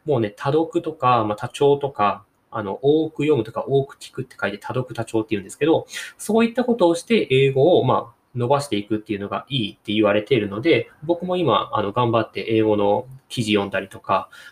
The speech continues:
まあ、英語の文章を聞いたりとかするようにしてて、そのためにイングリッシュ、イングリッシュレイディオっていいなって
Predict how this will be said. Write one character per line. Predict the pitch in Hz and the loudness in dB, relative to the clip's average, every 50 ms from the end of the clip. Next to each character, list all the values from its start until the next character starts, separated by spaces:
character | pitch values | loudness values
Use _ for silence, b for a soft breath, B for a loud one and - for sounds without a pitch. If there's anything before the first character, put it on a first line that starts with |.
| B | B
ま | - 117 | -4 -4
あ、 | 107 | 0
英 | 117 117 | 0 0
語 | 113 117 | 2 2
の | 107 107 | 2 2
文 | 110 127 110 101 | 2 0 -2 -2
章 | - - 98 | -2 -4 -6
を | 95 | -6
聞 | - - 110 | -4 -4 -4
い | 104 | -2
た | - 104 | -2 -4
り | 101 - | -6 -6
と | - - | -12 -12
か | - 98 92 - | -10 -10 -12 -10
す | _ - - 117 | _ -10 -8 -2
る | 120 | -2
よ | 117 | 0
う | 107 | -2
に | 104 101 | -2 -6
し | - | -10
て | - - 165 | -10 -10 -10
て、 | - - 165 135 131 | -2 0 0 0 0
そ | - - | -2 -6
の | 180 190 | -6 -2
た | - 208 | 0 0
め | 208 208 | 0 0
に | 147 - | 0 0
イ | - 143 143 | 0 0 2
ン | 143 | 2
グ | 135 135 | 0 0
リ | 139 131 | -2 -2
ッ | |
シ | 131 - - 127 127 131 - - | -4 -2 -2 0 0 0 -2 -2
ュ、 | 135 | 0
イ | |
ン | 135 | 0
グ | 135 | 0
リ | 135 127 | 0 -2
ッ | |
シ | - 117 | 0 2
ュ | |
レ | 135 127 | 2 2
イ | 104 | 4
デ | 104 | 2
ィ | 101 | 0
オ | |
っ | - | 0
て | - 104 | -2 -4
い | - 120 110 | 0 0 0
い | 107 | 0
な | 104 98 101 | 0 -2 -4
っ | - - | -6 -8
て | - 92 - _ | -12 -12 -12 _